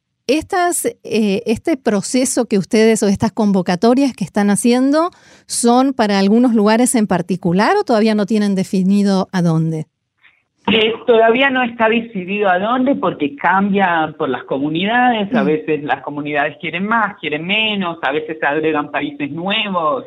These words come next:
Speaker 2: eh, y es depende de la época. A veces hay lugares que se abren, lugares que no.
Speaker 1: Ujú.
Speaker 2: Eh, pero cuando se acerca el proceso ya se va a saber y les dicen a la, a la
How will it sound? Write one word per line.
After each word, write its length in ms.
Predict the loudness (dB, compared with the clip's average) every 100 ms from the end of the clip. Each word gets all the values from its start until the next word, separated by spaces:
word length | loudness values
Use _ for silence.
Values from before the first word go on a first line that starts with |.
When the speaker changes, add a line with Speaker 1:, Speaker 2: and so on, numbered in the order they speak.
| -10
Speaker 2:
eh, 340 | -10 -8 -10 _ _ _ _ -4
y 100 | -2
es 100 | 0
depende 440 | 0 0 2 2
de 120 | 2
la 160 | 2 0
época. 560 | 0 -4 -6 -4 -4 -4
A 60 |
veces 280 | -6 -8 -8 -4
hay 400 | -2 -2 -4 -12 -10
lugares 440 | -4 -2 -2 -6
que 180 | -12 -8
se 100 | -2
abren, 400 | 2 2 0 -4
lugares 400 | -2 0 -2 -6 -14
que 100 | -10
no. 300 | -8 -10 -14 -6
Speaker 1:
Ujú. 400 | -4 -2 -2 -2
Speaker 2:
Eh, 100 | -2 -4
pero 500 | -6 -2 0 0 0
cuando 240 | 0 0 0
se 80 |
acerca 440 | -2 0 -2 0 0
el 100 | 0
proceso 500 | -2 -2 -2 -2 -4 -4
ya 140 | -8 -4
se 80 | -2
va 120 | -2
a 100 | 0
saber 380 | -2 0 0 -2
y 120 | -2
les 180 | -4 -4
dicen 380 | -6 -6 -6 -6
a 80 |
la, 100 | -6 -4
a 140 |
la 100 | -4